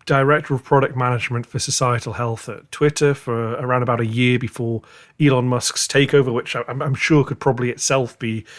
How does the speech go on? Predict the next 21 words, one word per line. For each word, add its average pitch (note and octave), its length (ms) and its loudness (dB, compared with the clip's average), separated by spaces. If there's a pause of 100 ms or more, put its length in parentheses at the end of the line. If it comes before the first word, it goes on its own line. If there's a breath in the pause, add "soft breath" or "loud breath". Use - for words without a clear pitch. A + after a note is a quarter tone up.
(380 loud breath)
the - 80 -4
subject B2+ 360 0
of A2+ 100 -2
an A2+ 80 -4
entirely A2+ 380 -2
separate C#3 420 -2
podcast. A2+ 680 -4 (100)
But D3+ 320 2
in F#3 180 0
that E3 240 0
time, C#3+ 500 0
you C3+ 140 -6
specialized C3 560 -2
on B2 80 -4
preparing B2 500 -4
the A2+ 60 -8
platform A2+ 680 -8
for - 160 -8
various C3+ 460 2
elections. G#2+ 520 -12
And A2+ 200 -10